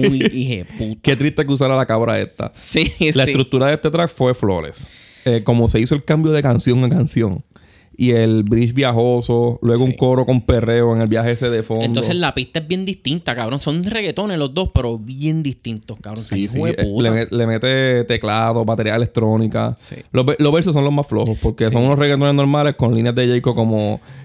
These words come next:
Speaker 2: "Creí que como un Pokémon te iba a cachar".
Speaker 1: Ach, y te, y te llevé al cielo como Superman.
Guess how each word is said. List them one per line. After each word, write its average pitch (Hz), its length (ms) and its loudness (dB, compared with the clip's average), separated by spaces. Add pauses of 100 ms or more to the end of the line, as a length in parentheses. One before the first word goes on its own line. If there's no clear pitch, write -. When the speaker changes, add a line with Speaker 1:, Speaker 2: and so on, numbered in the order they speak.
(140)
Speaker 2:
"Creí 113 280 2
que 127 120 0
como 127 160 0
un 127 60 0
Pokémon 123 380 0
te 123 200 -2
iba 117 180 2
a - 20 -14
cachar". 113 360 0
Speaker 1:
Ach, - 760 -2
y 131 120 -4
te, 123 220 0
y 127 140 0
te 123 180 0
llevé 120 240 2
al 127 100 -2
cielo 135 280 -2
como 123 220 -2
Superman. 110 560 -6